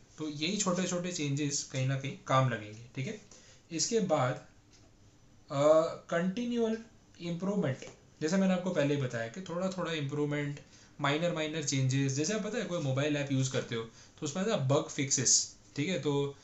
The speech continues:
update में क्या आया भाई, bugs have been fixed। तो जो छोटे मोटे error आते थे जो ignorable थे, but उनको भी improve किया ताकि quality best हो जाए, ठीक है। Process approach, <clears throat>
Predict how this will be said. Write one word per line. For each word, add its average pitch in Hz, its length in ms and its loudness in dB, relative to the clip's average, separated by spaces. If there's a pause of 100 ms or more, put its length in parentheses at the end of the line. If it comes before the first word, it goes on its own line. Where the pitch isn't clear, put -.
(240)
update 143 380 4
में 196 140 2
क्या 190 140 2
आया 175 260 0
भाई, 165 220 -4
bugs 156 560 0
have 147 200 0
been 156 160 -4
fixed। - 340 -2 (380)
तो 160 80 -8
जो 185 80 -4
छोटे 185 280 -2
मोटे 196 240 -2
error 165 340 0
आते 160 340 0
थे 139 100 -2 (200)
जो 165 120 -4
ignorable 165 600 0
थे, 139 60 -4 (400)
but 165 140 -4
उनको 165 280 -4
भी 160 120 -2
improve 143 600 -2
किया 131 160 -2
ताकि 165 220 -8
quality 135 460 -2
best 131 340 0
हो 120 80 -4
जाए, 104 160 -6 (140)
ठीक 135 100 -4
है। - 360 -10 (260)
Process 160 580 2
approach, 151 520 -2 (680)
<clears throat> 175 40 0